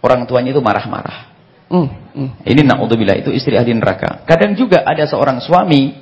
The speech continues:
Speaker 1: melihat istrinya membantu ibunya sendiri juga marah. Nah, termasuk nanti, insya Allah dalam kajian selanjutnya, bagaimana mewujudkan keindahan dalam rumah tangga suami istri. Bangunlah keindahan dalam rumah tanggamu dengan orang tua. Maknanya apa?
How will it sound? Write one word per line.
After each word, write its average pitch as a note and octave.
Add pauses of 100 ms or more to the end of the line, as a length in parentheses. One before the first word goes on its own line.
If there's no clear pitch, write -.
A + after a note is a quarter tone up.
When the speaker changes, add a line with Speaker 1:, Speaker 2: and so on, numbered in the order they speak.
(320)
Speaker 1:
melihat E3+
istrinya E3+
membantu C#3
ibunya C#3+
sendiri D#3+
juga C3
marah. G2 (400)
Nah, A2
termasuk F3
nanti, C3 (320)
insya C3+
Allah D3+
dalam C3+
kajian B2
selanjutnya, A2+
bagaimana C#3
mewujudkan C3+
keindahan C3+
dalam B2+
rumah A#2+
tangga D3
suami B2+
istri. G#3 (240)
Bangunlah C#3+
keindahan C#3+
dalam C#3+
rumah C3+
tanggamu D3
dengan E3
orang A#2+
tua. G#2
Maknanya G#3+
apa? G3